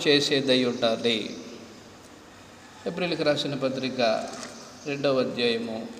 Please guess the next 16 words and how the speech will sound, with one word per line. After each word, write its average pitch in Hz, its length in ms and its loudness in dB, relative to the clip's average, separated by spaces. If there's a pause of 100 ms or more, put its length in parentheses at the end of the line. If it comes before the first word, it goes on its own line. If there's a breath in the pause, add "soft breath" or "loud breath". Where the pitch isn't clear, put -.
(760)
ఇరవై 117 340 2
రెండు, 139 300 0
ఇరవై 135 200 2
మూడు 123 260 0
వచనాల్లో, 120 680 -4 (180)
"విశ్వాసము 151 920 0
అతని 135 320 2
క్రియలతో 160 840 0
కూడి 135 400 0 (120)
కార్యసిద్ధి 143 640 -2
కలుగజేసిననియు, 123 1080 0 (680 loud breath)
క్రియల 151 360 4
మూలముగా 165 720 4
అతని 143 360 2
విశ్వాసము 160 680 0
పరిపూర్ణమైనదనియు 139 1500 0